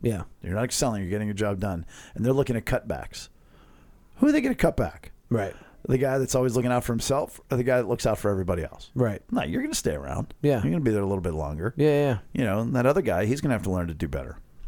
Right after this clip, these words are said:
Speaker 1: Do better.
Speaker 2: Do better.
Speaker 1: We can always do better.
Speaker 2: We can. I'll tell you who, who can do better.
Speaker 1: There's some specific people that can do <laughs> better.
Speaker 2: There are some specific people that can do better.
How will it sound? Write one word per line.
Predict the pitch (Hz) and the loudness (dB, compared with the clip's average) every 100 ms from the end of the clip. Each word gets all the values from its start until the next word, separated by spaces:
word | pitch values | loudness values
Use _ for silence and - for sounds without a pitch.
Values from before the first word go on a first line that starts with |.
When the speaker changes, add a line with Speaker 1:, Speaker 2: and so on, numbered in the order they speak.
| - - - - | -12 -16 -18 -12
Speaker 1:
Do | - 104 110 110 117 107 - - - _ | -6 -2 0 0 -2 -6 -14 -20 -20 _
better. | - 78 69 58 52 - | -8 -8 -8 -10 -10 -10
Speaker 2:
Do | - - | -12 -12
better. | 71 67 64 - 71 71 69 - - | -10 -10 -8 -6 -6 -6 -8 -12 -8
Speaker 1:
We | 151 | -2
can | 190 | 4
always | 156 143 120 104 | 6 6 4 0
do | 101 | -2
better. | 92 85 - | 0 0 4
Speaker 2:
We | 131 | 4
can. | 120 | 4
I'll | 98 - | 4 4
tell | - | 6
you | 349 117 | 6 6
who, | 107 120 107 98 82 - - - - - - - | 6 6 4 2 0 -6 -12 -12 -10 -10 -12 2
who | - | 4
can | - 120 | 6 4
do | 107 104 | 4 4
better. | 87 73 | 2 2
Speaker 1:
There's | 113 | 2
some | - 131 | 4 4
specific | - 113 - 131 117 - | 4 0 2 2 2 4
people | 120 104 95 | 2 4 2
that | 101 | 2
can | - | 2
do | 110 | 2
<laughs> | - | 4
better. | - 554 508 494 - - - - - | 2 0 -4 -8 -8 -8 -6 -6 0
Speaker 2:
There | - - | 2 2
are | 123 110 113 | 2 2 2
some | 101 | 0
specific | 92 - 78 - 95 123 | -2 -2 -2 0 0 2
people | 110 95 87 | 2 2 0
that | 90 | 0
can | - | -2
do | 80 85 82 | -2 -2 -2
better. | - 69 69 - | -4 -4 -6 -8